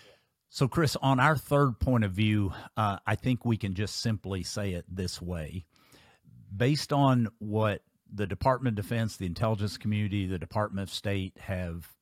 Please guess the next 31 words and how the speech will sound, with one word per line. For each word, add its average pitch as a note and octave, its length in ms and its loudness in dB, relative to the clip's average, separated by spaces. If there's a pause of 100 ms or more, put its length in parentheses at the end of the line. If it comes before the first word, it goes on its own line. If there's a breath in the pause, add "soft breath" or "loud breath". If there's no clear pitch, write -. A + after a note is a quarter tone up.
put B2+ 180 4
out G2+ 340 2
publicly, F#2 840 -4 (400 soft breath)
<clears throat> - 320 -6
and F#2+ 180 0
based G#2+ 300 0
on G#2+ 140 2
what G2+ 240 0
we G#2 240 0
know, G2+ 840 2 (420 soft breath)
uh, F2+ 320 -4 (460)
the F#2+ 160 -4
hard G#2+ 380 0
data G2+ 320 0
that E2+ 160 -6
you G2+ 200 0
and F#2+ 120 -2
I G2 120 -2
have F2 140 -6
used F#2+ 380 -2
here, E2+ 340 -4 (380 loud breath)
the G#2 160 -2
statements C#3 680 -2
out A2 180 2
of A2 100 2
the F#2 100 -4
government F#2+ 640 -4
have F2 280 -6
been F2 280 -4
credible. D2 720 -6 (520 soft breath)
Um, E2 520 -6